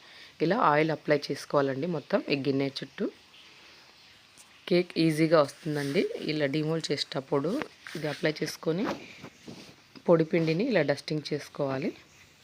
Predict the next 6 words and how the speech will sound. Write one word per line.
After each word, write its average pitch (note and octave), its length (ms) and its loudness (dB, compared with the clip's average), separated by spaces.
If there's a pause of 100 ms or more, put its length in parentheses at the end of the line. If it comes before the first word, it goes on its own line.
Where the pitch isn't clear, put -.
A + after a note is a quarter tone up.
(4000)
మరో E3+ 220 2
పక్కన F3+ 340 -4
స్టవ్ D#3+ 300 0
on D#3+ 180 0
చేసి D3+ 380 -4
మనం F3+ 240 0